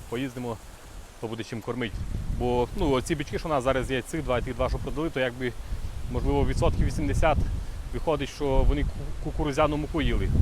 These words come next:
Ну, кукурудза з серцевинами перемели на качани. Хоча там трошки всередині таке не корисне, але тоді якось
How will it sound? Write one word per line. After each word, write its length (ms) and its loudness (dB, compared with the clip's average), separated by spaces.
Ну, 120 0
кукурудза 420 2
з 60 -2
серцевинами 500 0
перемели 420 4
на 120 0
качани. 420 0
Хоча 180 0
там 120 0
трошки 260 -4
всередині 580 -2
таке 180 -6
не 80 -2
корисне, 420 -2
але 180 0
тоді 180 -6
якось 240 -2